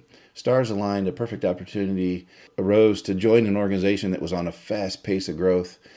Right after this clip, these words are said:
adding new programs, really pushing the edge of, of, uh, sort of what you traditionally think of growth in higher ed.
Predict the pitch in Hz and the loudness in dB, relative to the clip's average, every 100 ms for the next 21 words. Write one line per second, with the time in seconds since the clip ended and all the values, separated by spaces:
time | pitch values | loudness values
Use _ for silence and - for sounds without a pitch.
0 | - - - - 110 113 113 98 104 98 | -20 -20 -16 -2 4 6 6 2 -2 2
1 | 113 104 104 104 104 98 98 92 104 117 | 2 4 2 0 0 -2 -4 -2 4 6
2 | 110 101 - 120 - 101 95 98 101 95 | 6 2 0 -2 0 0 2 4 4 2
3 | 92 90 - - - - _ - 95 87 | -2 -4 -10 -20 -20 -20 _ 0 0 0
4 | 90 - 87 85 85 - - _ - - | -4 -2 0 0 -2 -8 -18 _ -12 -6
5 | 98 98 101 92 92 101 104 101 110 98 | -2 0 0 -2 0 -2 0 0 0 -4
6 | 82 92 92 92 85 92 87 90 92 90 | -2 0 0 -2 -4 -2 2 4 2 0